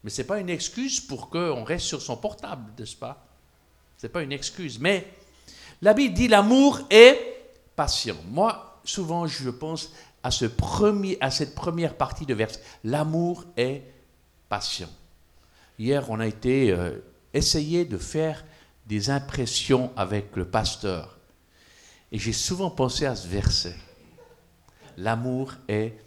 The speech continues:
patient. Il dit, « Ouais, quinze minutes. » Mais je crois que, bon, heureusement qu'on a, qu'on a fini par boire quelque chose ensemble, ça, ça, ça, ça a bien compensé. Mais c'était une heure.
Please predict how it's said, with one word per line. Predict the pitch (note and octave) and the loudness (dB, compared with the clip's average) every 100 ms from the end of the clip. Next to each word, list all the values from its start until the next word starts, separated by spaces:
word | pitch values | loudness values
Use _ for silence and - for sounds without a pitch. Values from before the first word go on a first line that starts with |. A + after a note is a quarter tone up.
| _ _ _ | _ _ _
patient. | G#2+ - F2+ | -8 -6 -8
Il | |
dit, « | G2 D3+ A#3+ | -8 -2 4
Ouais, | D4+ - - - - _ | 4 4 -8 -20 -20 _
quinze | B3+ C4 G#3+ | 6 6 6
minutes. » | A#3+ A3 A3 - - - - - _ | 4 4 2 -4 -10 -12 -20 -20 _
Mais | - | -14
je | - | -2
crois | F#3 F#3+ - - - | 0 0 -4 -18 -16
que, | - - - C#2+ | -14 -14 -16 -8
bon, | F2+ E2 E2+ - - - | -6 -6 -10 -20 -20 -10
heureusement | G2 A#2+ B2 C3+ | -4 -4 -2 -6
qu'on | B2+ F#2+ | -6 -8
a, | F#2 F2 E2+ | -8 -12 -12
qu'on | - F#2+ | -8 -8
a | |
fini | - A2+ A#2+ | -8 -10 -6
par | - F#2 | -6 -4
boire | G2 G2+ | -4 -6
quelque | - - | -8 -12
chose | G2+ F2+ | -10 -10
ensemble, | F2 - G2+ G2+ | -10 -8 -8 -8
ça, | - - F#2 E2+ - - - - _ | -12 -12 -12 -12 -18 -20 -20 -20 _
ça, | - - E2+ E2+ | -14 -10 -8 -8
ça, | - F2+ F2 | -10 -10 -10
ça | - F#2 | -6 -4
a | |
bien | G2 A#2+ | -2 -2
compensé. | A#2 A#2 - A2+ - G#2+ F2+ - - - - - | -2 -6 -6 -6 -6 -8 -10 -16 -20 -20 -20 -12
Mais | G#2 | -6
c'était | F#2 F2 E2+ D#3+ B2 G#2 | -4 -4 -6 -4 -2 -2
une | D#3 E4+ | -2 -2
heure. | F4 - | -2 -4